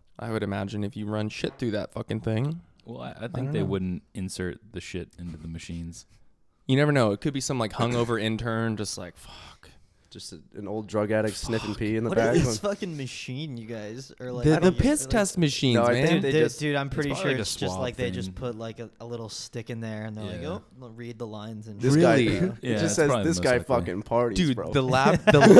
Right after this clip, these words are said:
Speaker 1: la-, like, so at a lab testing place where they test piss, they're still using just a fucking, like,
Speaker 2: Yeah, it's cheaper.
Speaker 1: dude, what the
Speaker 3: Sticks.
Speaker 1: fuck?
Speaker 4: Well,
Speaker 3: Yeah.
Speaker 4: dude, it's just
Speaker 1: I
Speaker 4: like
Speaker 1: thought
Speaker 4: the
Speaker 1: it was a
Speaker 4: most
Speaker 1: machine.
Speaker 4: efficient way.
Speaker 3: You think they swish around their mouth? They're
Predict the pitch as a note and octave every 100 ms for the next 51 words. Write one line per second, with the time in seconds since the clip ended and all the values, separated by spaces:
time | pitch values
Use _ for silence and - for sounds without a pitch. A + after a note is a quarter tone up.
0 | A#3+ - - - - - C#4 B3 D3 C#3+
1 | E3+ D#3+ A#2+ A#2 C3+ C#3+ - C3 A2+ A#2
2 | A2+ A#2+ G2+ G#2 G#2+ G#2+ G#2+ - A2+ -
3 | C3 G2+ - G#2+ G#2+ - D#3 D3 D3 C#3+
4 | C#3 C#3 B2+ B2 B2+ - C3+ C3 C3 A#2+
5 | G#2+ A2 B2 D#2+ - - B2+ - D2+ -
6 | _ _ _ _ _ _ - F3+ B2 C#3+
7 | D#4 F#4+ - A#2+ - - - G3+ - -
8 | - E3+ D#3 A#3+ D#3 - D3 - D3+ D3
9 | - G#3+ F#3+ E3 C#3 A#2+ A2 - F3+ E3+
10 | F3 E3 E3 D#3+ A#2+ - A#2+ G#2 A#2+ A2+
11 | C#3 B2 A2 B2+ A#2+ A#2+ A2+ A2 G#2+ G#2
12 | A#2